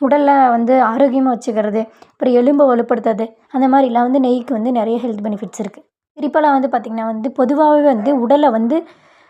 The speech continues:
அந்த வயசான தோற்றத்தை வந்து கம்மிப்படுத்துறதுக்காக வந்து திரிபலா வந்து யூஸ் ஆகுது.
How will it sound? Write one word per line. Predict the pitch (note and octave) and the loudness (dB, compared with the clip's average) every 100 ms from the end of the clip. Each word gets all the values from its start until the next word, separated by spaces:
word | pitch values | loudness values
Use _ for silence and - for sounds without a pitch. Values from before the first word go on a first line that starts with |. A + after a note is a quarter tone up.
| _ | _
அந்த | C4+ C4+ B3+ B3+ C#4 | 0 0 0 -2 -2
வயசான | B3 C#4 C#4+ D#4+ D#4 D4+ D#4 D#4 | -2 -2 2 2 2 2 0 -2
தோற்றத்தை | - C4+ C4+ C4+ B3 | -2 0 0 0 -2
வந்து | A3+ | -2
கம்மிப்படுத்துறதுக்காக | B3 B3 A#3+ A#3 A3+ G3+ A3 A3 | -2 -2 -2 -4 -4 -6 -4 -2
வந்து | B3 B3+ C4 | -2 -4 -2
திரிபலா | B3 A#3+ A#3 | -2 0 -2
வந்து | G#3+ A#3 | -2 -4
யூஸ் | A3+ A3+ | -4 -2
ஆகுது. | G#3+ G3 G3+ | -2 -2 -4